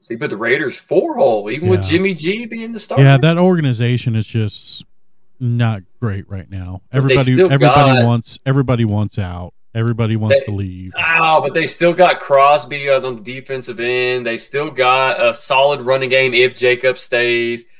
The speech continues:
Speaker 1: They still have great receivers, you know. They just
Speaker 2: Yeah,
Speaker 1: need to
Speaker 2: but it
Speaker 1: make
Speaker 2: all
Speaker 1: sure that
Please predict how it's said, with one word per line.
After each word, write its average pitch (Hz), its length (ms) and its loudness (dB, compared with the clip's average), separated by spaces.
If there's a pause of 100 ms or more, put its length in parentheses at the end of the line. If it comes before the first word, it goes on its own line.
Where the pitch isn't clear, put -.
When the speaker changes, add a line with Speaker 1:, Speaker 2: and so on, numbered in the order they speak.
Speaker 1:
They 135 120 0
still 156 200 -2
have 156 220 -2
great 139 340 -2
receivers, 135 840 -6
you 139 140 -10
know. 135 340 0
They 123 120 0
just 127 60 2
Speaker 2:
Yeah, 139 200 4
Speaker 1:
need 139 60 6
to 127 40 2
Speaker 2:
but 131 100 4
it 131 40 6
Speaker 1:
make 131 80 6
Speaker 2:
all 139 160 6
Speaker 1:
sure 135 80 0
that - 0 -